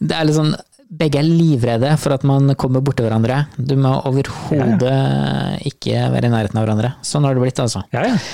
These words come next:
Speaker 1: Og
Speaker 2: Ja, ja, men de planlegger, du ser jo, eller vi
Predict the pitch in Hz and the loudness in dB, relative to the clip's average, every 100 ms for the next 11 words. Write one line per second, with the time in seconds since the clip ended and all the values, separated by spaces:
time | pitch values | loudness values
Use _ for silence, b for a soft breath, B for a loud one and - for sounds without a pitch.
0 | B B B B - 156 156 214 143 143 | B B B B -4 0 2 2 0 0
1 | 156 185 131 117 139 170 160 139 131 170 | 0 -2 -2 -2 0 0 -2 -2 -2 0
2 | 151 131 113 | 0 -2 0